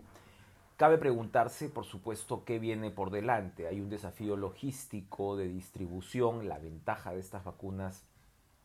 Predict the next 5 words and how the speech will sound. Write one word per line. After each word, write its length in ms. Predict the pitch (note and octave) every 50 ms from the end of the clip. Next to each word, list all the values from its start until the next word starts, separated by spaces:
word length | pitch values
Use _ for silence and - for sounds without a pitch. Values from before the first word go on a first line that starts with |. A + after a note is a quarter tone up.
| _ _ _ -
eh, 180 | - G2 G2 G2
para 220 | G2 F#2+ F2+ F2
empezar, 540 | F2 D#2+ D#2 E2+ D#2+ - - G#2 G#2 - - - - - - - - _ _ _ -
es 240 | G#2+ G2 F#2+ G2 -
que, 460 | - - G#2 G#2 G2+ G2+ G2 G2 G2